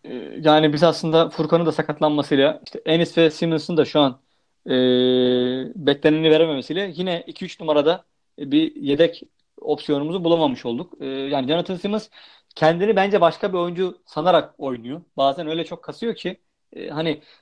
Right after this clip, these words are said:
e, Butler onun kadar kassa çok çok daha iyi şeyler olabilir. E, James Ennis zaten, e,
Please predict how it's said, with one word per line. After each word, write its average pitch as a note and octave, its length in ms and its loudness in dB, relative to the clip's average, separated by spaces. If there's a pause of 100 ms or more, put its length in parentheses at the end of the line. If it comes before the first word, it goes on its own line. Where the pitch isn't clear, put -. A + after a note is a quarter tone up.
(160)
e, - 40 -20 (180)
Butler F#3 480 4
onun G3+ 200 2
kadar F#3+ 300 4
kassa F3 240 2
çok - 160 -10
çok - 200 -6
daha F3 180 2
iyi F#3 120 -2
şeyler E3+ 380 0 (500)
olabilir. D#3 460 0 (320)
E, C3 160 -14
James F#3 320 -10
Ennis G3+ 220 -6
zaten, F#3 440 -2 (320)
e, - 40 -14